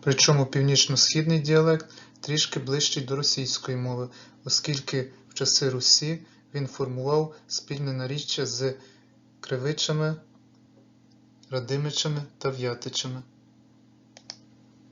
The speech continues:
А південно-західний діалект трохи ближчий до української, через, через те, що на Русі він був у спільному наріччі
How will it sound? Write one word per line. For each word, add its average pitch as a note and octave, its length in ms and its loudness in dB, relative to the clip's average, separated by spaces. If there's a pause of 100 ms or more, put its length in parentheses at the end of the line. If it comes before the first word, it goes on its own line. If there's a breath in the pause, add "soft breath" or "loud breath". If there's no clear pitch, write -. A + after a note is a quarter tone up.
(460)
А C#3+ 100 4
південно-західний C#3 1040 4
діалект D#3 480 4 (720 loud breath)
трохи D3 260 -2
ближчий C3+ 440 0
до C#3 160 0
української, B2+ 680 -2 (380 loud breath)
через, B2+ 440 -2 (320)
через C3 340 0
те, C#3 180 2
що B2+ 440 4
на B2+ 160 0
Русі D#3 560 2 (340 loud breath)
він C3+ 200 0
був C3 340 0 (1600)
у C#3 100 0
спільному C3 520 4
наріччі D#3+ 640 4